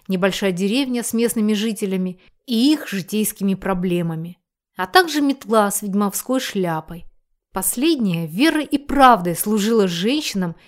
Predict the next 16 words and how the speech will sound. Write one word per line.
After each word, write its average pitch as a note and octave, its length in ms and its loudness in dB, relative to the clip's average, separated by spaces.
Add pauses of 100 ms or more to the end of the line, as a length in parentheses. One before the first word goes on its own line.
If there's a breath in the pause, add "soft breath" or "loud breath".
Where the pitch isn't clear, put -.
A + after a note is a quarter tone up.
из G3 180 -2
рода G#3 280 4
Габи G#3+ 460 4 (220 soft breath)
уже F#3 220 -2
не A3+ 120 4
одно G#3+ 220 2
поколение. A3 720 0 (400)
Сколько E4 460 2
испытаний C#4 720 2
выпало G3+ 360 2
на G3+ 200 2
жизнь A#3 440 0 (220 soft breath)
незаменимого B3 880 4
атрибута A#3+ 720 0
любой A#3 380 2
ведьмы. F3 560 -4